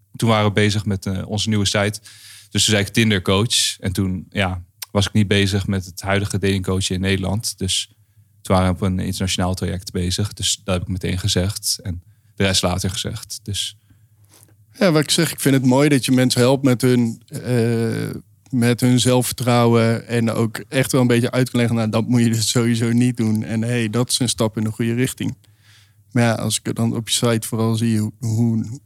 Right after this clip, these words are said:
Speaker 2: hoe snel je iemand versiert. En een man van in de vijftig die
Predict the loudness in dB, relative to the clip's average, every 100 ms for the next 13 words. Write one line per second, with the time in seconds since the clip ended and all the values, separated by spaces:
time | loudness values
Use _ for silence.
0 | _ -4 -2 0 2 2 4 4 4 2
1 | 2 2 0 -4 -4 -2 0 2 0 -2
2 | -2 0 0 -4 -8 _ _ _ _ _
3 | _ -6 -2 0 -2 -4 -4 0 0 0
4 | 0 0 0 -2 -4 -4 -6 -2 -2 -2
5 | -6